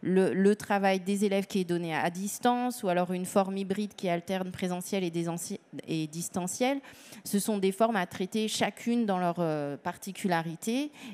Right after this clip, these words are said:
et ça n'a encore rien à voir avec l'utilisation d'un outil numérique dans la classe. Dans toutes ces formes-là, euh, la question qui nous occupe, euh, dans le, dans le collectif dans lequel je fais partie, c'est qu'est-ce,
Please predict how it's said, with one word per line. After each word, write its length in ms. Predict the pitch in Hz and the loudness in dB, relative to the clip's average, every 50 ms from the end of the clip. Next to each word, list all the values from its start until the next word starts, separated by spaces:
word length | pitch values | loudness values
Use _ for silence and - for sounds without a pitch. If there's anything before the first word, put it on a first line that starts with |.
| - - | -2 0
et 100 | - 202 | 2 2
ça 160 | 196 - 202 | 2 2 0
n'a 60 | 165 | 0
encore 280 | 165 - - 214 208 190 | 0 2 2 2 2 2
rien 340 | - - - 180 185 202 208 | -2 -2 -2 0 0 2 2
à 80 | 190 175 | 2 2
voir 240 | 170 185 202 208 | 4 2 2 2
avec 240 | 202 175 170 170 - | 0 -2 -2 -4 -4
l'utilisation 580 | - 175 165 - 180 170 180 156 170 - - 202 | -6 -6 -6 -6 -4 -2 0 -2 -2 -2 -4 -2
d'un 200 | 196 185 165 170 | 0 0 0 0
outil 240 | 175 175 - - 208 | -2 -4 -4 -2 -2
numérique 340 | 196 185 175 175 190 185 | 0 0 0 0 -2 -2
dans 140 | 175 175 165 | -2 -2 -2
la 80 | 165 170 | -2 -4
classe. 440 | - - 180 160 165 - - - - _ _ _ - - - - - - - - 202 - | -2 -2 -2 -2 -2 -6 -10 -16 -20 _ _ _ -20 -20 -20 -20 -20 -20 -20 -18 -8 -2
Dans 160 | 175 190 208 | -2 -2 -2
toutes 220 | 196 - 277 262 - | -2 -4 -6 -6 -2
ces 160 | - 254 226 | 0 0 2
formes-là, 640 | 214 - 208 196 202 202 208 214 214 240 277 302 320 - - - - 226 - - | 4 4 4 4 4 0 0 0 0 0 0 -2 -6 -10 -14 -18 -18 -16 -2 2
euh, 120 | - 185 185 | 4 4 4
la 100 | 190 196 | 4 2
question 380 | - 220 214 - - 233 233 | 2 0 -2 0 0 0 0
qui 160 | 226 - 214 202 | 0 0 0 0
nous 200 | 190 185 180 190 | 2 2 2 2
occupe, 440 | 190 190 - - 233 240 226 - - | 0 -2 -4 -4 -4 -4 -4 -6 -6
euh, 280 | 196 180 165 160 156 | -6 -4 -4 -4 -4
dans 160 | 156 160 165 160 | -4 -4 -4 0
le, 220 | 160 151 143 - | 0 0 0 0
dans 160 | - 160 160 | 0 0 0
le 120 | 170 180 185 | 0 0 0
collectif 480 | - 220 190 190 196 - - 226 208 | 0 0 0 0 -2 -2 -2 -2 0
dans 100 | 196 180 | 2 0
lequel 240 | 175 180 - 202 180 | 0 0 -2 -4 -2
je 60 | - | -2
fais 100 | - 180 | -2 0
partie, 380 | - - 170 - - - 294 302 | 0 0 -2 -2 -4 -6 -6 -4
c'est 120 | - 233 | -4 -4
qu'est-ce, 300 | 196 - 214 202 - - | -4 -2 -4 -4 -4 -8